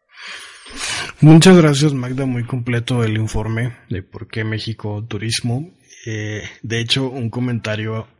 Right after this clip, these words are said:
adicional es que en México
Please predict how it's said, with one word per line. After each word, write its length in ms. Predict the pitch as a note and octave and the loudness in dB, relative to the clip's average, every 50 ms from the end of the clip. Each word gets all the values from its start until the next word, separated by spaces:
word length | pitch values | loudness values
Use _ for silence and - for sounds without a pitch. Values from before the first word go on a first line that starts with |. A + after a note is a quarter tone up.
| - - - - - - _ _ | -20 -18 -18 -18 -18 -20 _ _
adicional 840 | - G#2 G#2 A2 A2 G#2+ - A2+ A2 A2 A2 A2+ A2+ A#2+ C3+ C#3 - - - | -8 -6 -4 -4 -4 -4 -4 -4 -4 -4 -4 -4 -2 -4 -4 -6 -8 -10 -10
es 380 | A2 G#2+ G#2+ G#2+ G#2+ - - | -8 -6 -6 -6 -6 -8 -8
que 320 | - - - A#2+ A#2+ A2+ - - - - - - - | -8 -6 -4 -4 -4 -4 -6 -8 -10 -10 -12 -16 -10
en 200 | - G2+ G#2 A2 | -8 -6 -4 -4
México 640 | A2+ A#2 A#2 - B2+ A#2 A#2+ - C3 B2+ C3 C3+ - | -4 -4 -4 -4 -4 -4 -4 -2 -2 -2 -2 -2 -6